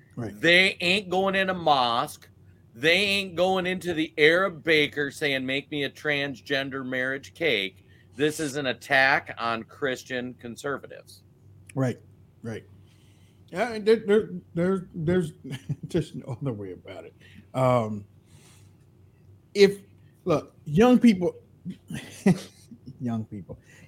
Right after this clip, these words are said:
Speaker 1: uh, yeah, young, uh, y-, young staffers went over and celebrated. Yeah. Um,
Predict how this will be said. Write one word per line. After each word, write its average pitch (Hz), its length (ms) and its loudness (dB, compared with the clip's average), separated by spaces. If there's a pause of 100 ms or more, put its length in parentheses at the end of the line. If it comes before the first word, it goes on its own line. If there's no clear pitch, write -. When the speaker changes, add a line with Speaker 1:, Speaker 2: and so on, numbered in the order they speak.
(160)
Speaker 1:
uh, 131 360 0
yeah, 247 200 4
young, 285 440 6
uh, 220 220 6
y-, 240 260 2
young 269 260 4
staffers 277 460 0
went 240 200 4
over 294 300 4
and 220 160 4
celebrated. 254 560 2 (420)
Yeah. 185 320 4 (220)
Um, 175 680 4